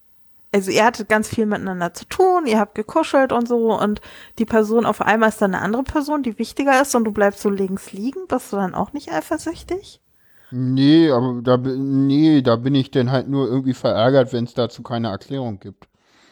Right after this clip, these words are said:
Speaker 2: Aber wenn die
Speaker 1: Ah,
Speaker 2: Person
Speaker 1: okay.
Speaker 2: sagt, „Hey, ich hab da jemanden kennengelernt“ und, und offen damit umgeht, an-, ansonsten ist es,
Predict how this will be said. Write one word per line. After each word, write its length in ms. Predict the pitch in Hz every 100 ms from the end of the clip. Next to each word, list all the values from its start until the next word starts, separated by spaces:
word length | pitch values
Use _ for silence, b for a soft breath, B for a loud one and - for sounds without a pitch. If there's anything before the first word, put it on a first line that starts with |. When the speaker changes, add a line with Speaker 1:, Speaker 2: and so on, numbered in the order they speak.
| _
Speaker 2:
Aber 220 | - 113 117
wenn 100 | 120
die 60 |
Speaker 1:
Ah, 140 | 233 214
Speaker 2:
Person 280 | 120 127 135
Speaker 1:
okay. 60 |
Speaker 2:
sagt, 340 | 120 123 180 -
„Hey, 260 | 135 151 147
ich 160 | -
hab 160 | 131 -
da 360 | 135 127 123 - _ _ _ _ _
jemanden 340 | - 127 117 117
kennengelernt“ 800 | - 208 196 175 151 151 151 151
und, 220 | 127 135
und 280 | 120 127 -
offen 240 | 139 - 143
damit 280 | 127 127 -
umgeht, 520 | 117 147 156 165 160
an-, 200 | 131 113
ansonsten 640 | 92 - 117 113 120 -
ist 180 | 143 139
es, 180 | 139 -